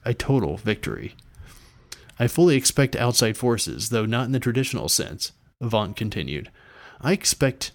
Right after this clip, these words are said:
based on the current economic and diplomatic conditions of Navarra, that the other keepers will not be rushing to the side of Tandros's army.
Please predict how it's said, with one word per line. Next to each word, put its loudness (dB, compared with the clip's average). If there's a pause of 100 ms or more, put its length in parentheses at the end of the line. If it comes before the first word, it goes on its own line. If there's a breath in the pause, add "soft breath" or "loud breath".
(320)
based 2
on 4
the 2
current -2
economic 0
and -6
diplomatic 0
conditions 0
of -2
Navarra, -2 (260 loud breath)
that -6
the 0
other 2
keepers 0
will 0
not -2
be -2
rushing -2
to -8
the -2
side -2
of -12
Tandros's -6
army. -4